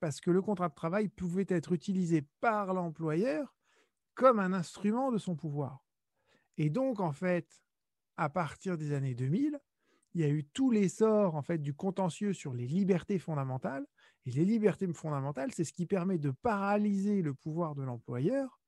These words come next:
qu'il l'exerce à travers le contrat de travail ou en dehors de celui-ci. Donc voilà, en gros, toute l'évolution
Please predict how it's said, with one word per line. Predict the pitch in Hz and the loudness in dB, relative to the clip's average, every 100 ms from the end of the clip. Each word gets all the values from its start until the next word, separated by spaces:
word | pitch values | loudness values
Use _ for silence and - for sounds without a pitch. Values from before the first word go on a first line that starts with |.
| _ _ _ _ _ _ _ _ _ _ | _ _ _ _ _ _ _ _ _ _
qu'il | - 254 240 | -2 0 2
l'exerce | 240 180 208 214 202 - - | 0 0 2 4 2 -2 -4
à | 196 180 | -2 -2
travers | - 190 190 202 | -4 -2 0 2
le | 170 | 2
contrat | 156 143 131 | 0 -4 -6
de | 135 | -6
travail | 156 180 277 269 247 | -6 -4 -4 -6 -2
ou | 233 247 | 0 0
en | 190 196 | -2 0
dehors | 170 202 233 | 4 6 6
de | 185 | 2
celui-ci. | 165 185 156 - - - _ _ _ | -2 -4 -6 -8 -16 -20 _ _ _
Donc | 123 123 | -8 -2
voilà, | 165 190 226 139 | 2 2 2 0
en | 135 | 0
gros, | 156 208 | 0 -2
toute | - 269 240 | 0 -2 2
l'évolution | 214 202 202 170 190 147 | 2 4 0 -2 -4 -6